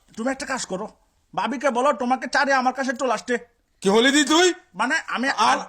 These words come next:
Speaker 1: আর্জেন্টিনা তো এখনো আসে, আমাদের আর্জেন্টিনা এখনো আসে না।
Speaker 2: সোয়ারেজ হাত চালাই তোর আর্জেন্টিনা লই তুই ফোনে
Speaker 1: আরে
Speaker 2: আমার
Speaker 1: শোনো,
Speaker 2: কিছু না।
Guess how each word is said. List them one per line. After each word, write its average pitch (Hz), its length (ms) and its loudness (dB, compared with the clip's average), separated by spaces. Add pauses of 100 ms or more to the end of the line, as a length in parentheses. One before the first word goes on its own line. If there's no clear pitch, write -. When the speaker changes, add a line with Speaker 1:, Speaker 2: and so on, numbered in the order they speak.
(100)
Speaker 1:
আর্জেন্টিনা 277 500 -2
তো 277 80 0
এখনো 294 240 0
আসে, 277 200 0
আমাদের 254 340 -2
আর্জেন্টিনা 262 420 -2
এখনো 269 160 -2
আসে 294 220 -2
না। 349 160 -2 (240)
Speaker 2:
সোয়ারেজ 277 300 4
হাত 302 120 2
চালাই 339 220 4
তোর 285 140 2
আর্জেন্টিনা 330 340 4
লই 359 100 4
তুই 339 120 0
ফোনে 302 160 6
Speaker 1:
আরে 370 100 6
Speaker 2:
আমার 359 140 4
Speaker 1:
শোনো, 311 120 6
Speaker 2:
কিছু 285 180 4
না। 233 60 4